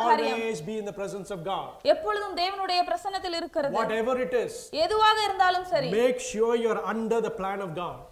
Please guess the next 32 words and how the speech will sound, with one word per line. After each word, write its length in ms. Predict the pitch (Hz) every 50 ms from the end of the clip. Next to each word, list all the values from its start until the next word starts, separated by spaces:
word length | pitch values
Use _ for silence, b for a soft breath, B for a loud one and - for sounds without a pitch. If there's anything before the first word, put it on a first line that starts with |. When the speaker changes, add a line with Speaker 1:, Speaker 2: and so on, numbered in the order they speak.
| _ _ -
Speaker 1:
நீங்கள் 320 | 277 349 392 392 381 370 320 320
எப்பொழுதும் 340 | 330 320 427 427 427 415 349
தேவ 200 | 359 381 415 415 392
திட்டத்தின் 380 | 392 381 - 392 392 403 381 349
அடியில் 220 | 349 392 392 381 359
இருக்கிறீர்கள் 440 | 370 - 403 403 403 392 392 403 381
என்பதை 260 | 370 359 349 359 359 359
நீங்கள் 240 | 349 339 320 339 330 330
உறுதிப்படுத்திக் 480 | 349 349 392 381 392 320 - 330 294
கொள்ளுங்கள். 300 | 294 277 262 254 233 233
Speaker 2:
The 120 | 233 - 240
best 200 | 233 - - - -
thing 160 | 233 226 220 226 214
that 160 | 220 196 202
you 140 | 214 233 226
can 200 | - 220 202 180
do 120 | 151 160 143 123 - _ _ _ _ -
Speaker 1:
உங்களால் 440 | - 330 392 427 440 427 403 392 403
செய்ய 140 | 415 403 415
முடிந்த 220 | 392 392 392 359 349
ஒரு 100 | 339 320
நல்ல 200 | 311 311 330 370 403
காரியம் 480 | - - 339 330 320 320 277 254 247 240 -
Speaker 2:
is 100 | 165 - -
go 140 | - 190 208
to 140 | 202 202 202
God 220 | 170 185 185 190 196
for 140 | 185 - 185 185
everything 500 | 185 208 190 170 208 214 202 208 196 185
in 100 | 180 180
your 180 | 175 175 165
life. 180 | 160 151 135 _